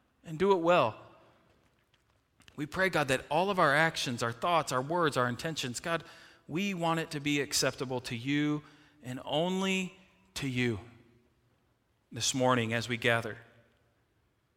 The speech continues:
That should be the goal of every individual person in here, but that should be the goal of us collectively as well. God, this morning as we worship you, it's to you alone.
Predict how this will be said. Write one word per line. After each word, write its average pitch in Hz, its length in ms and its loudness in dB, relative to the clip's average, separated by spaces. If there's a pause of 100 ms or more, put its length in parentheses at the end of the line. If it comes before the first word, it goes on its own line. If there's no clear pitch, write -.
(160)
That 135 160 -2
should 139 120 -2
be 139 100 2
the 127 80 -2
goal 120 340 2
of 110 80 -6
every 131 260 -2
individual 139 520 -6
person 139 340 -6
in 131 120 -4
here, 135 200 -4
but 110 140 -8
that 117 160 -2
should 127 120 -8
be 127 80 -6
the 117 100 -8
goal 113 200 -6
of 110 100 -8
us 107 160 -6
collectively 110 540 -10
as 101 140 -14
well. 104 280 -10 (540)
God, 117 220 -2
this 123 200 -2
morning 135 380 -2
as 107 160 -8
we 123 120 -6
worship 120 460 -6
you, 110 260 -8 (1200)
it's 123 240 -4
to - 180 -10
you 135 520 -6 (720)
alone. 107 400 -6